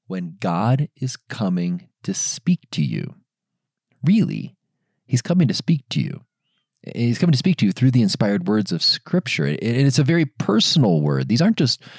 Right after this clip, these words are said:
stories from a long time ago. Uh, it, it's a personal word. The analogy I like to think about is what the Israelites experienced when they got to Mount Sinai, when God came to speak to the people in the Exodus story.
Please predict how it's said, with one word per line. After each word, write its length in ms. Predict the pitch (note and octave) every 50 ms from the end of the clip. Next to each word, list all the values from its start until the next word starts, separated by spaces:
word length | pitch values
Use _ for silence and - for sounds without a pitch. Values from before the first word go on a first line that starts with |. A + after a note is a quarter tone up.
| - - - - - - -
stories 600 | - - - - A#2+ B2 B2 A#2 A2 G2 F#2 -
from 200 | - G2 F#2 F2+
a 80 | E2
long 360 | E2 F2 G2 G#2+ G#2+ G2+ F3+
time 320 | - - - G3+ G3+ G2+ F#2
ago. 520 | D#2 - - - G#2 - - - - - - - _ _ _ _ _ - - _ _ _ _ _ -
Uh, 280 | - E2+ E2 D#2+ D#2 - -
it, 200 | E2+ G#2+ G#2 -
it's 140 | A#2+ A#2+ B2+
a 40 |
personal 580 | - - - - G3+ G#3 - - - A#2+ D#2 C2
word. 400 | A#1+ A#1+ G#1 G1+ - - - - - - - _ A2 - - -
The 240 | - - F3+ A#2 A#2+
analogy 380 | A#2 B2 D3+ F#3 G3+ D3 C3
I 40 | B2
like 100 | A2 G#2
to 80 | - -
think 160 | G#2+ F#2 F#2
about 280 | D#2+ D#2 D2 E2 - -
is 320 | D#2+ E2+ E2+ - - - -
what 260 | - F#2 F#2+ F#2 -
the 140 | - F#2 G2
Israelites 440 | G#2+ G#2 G#2+ G#2 F2+ E2 E2+ - -
experienced 560 | - - - - - D#2+ D#2 D#2 D2+ - -
when 120 | - E2
they 100 | D#2+ D#2+
got 300 | D2 D#2+ E2 D#2+ - -
to 80 | - -
Mount 320 | D#2+ D#2+ D#2 D2 A#1 -
Sinai, 580 | - - - - D2+ D#2+ D#2 C#2 A#1+ - - -
when 240 | A#2+ C#3+ D#3 E3 D#3
God 400 | - F#2+ F2+ F#2+ G#2 G#2+ G#2 -
came 380 | - - G2 F#2+ F#2 F#2 F#2
to 160 | - - D#2+
speak 640 | D#2 - - - - - G#2+ G2 F#2+ E2+ - - - _ - - - - - _ _
to 100 | - F#2+
the 100 | D#2+ -
people 460 | - - - F#2+ F#2+ - - D2+ C#2+
in 160 | D2 - - E2
the 160 | E2+ E2 D#2+
Exodus 380 | D#2+ - - - D#2+ D2+ D2
story. 400 | - - C#2+ C#2 B1+ A#1 - -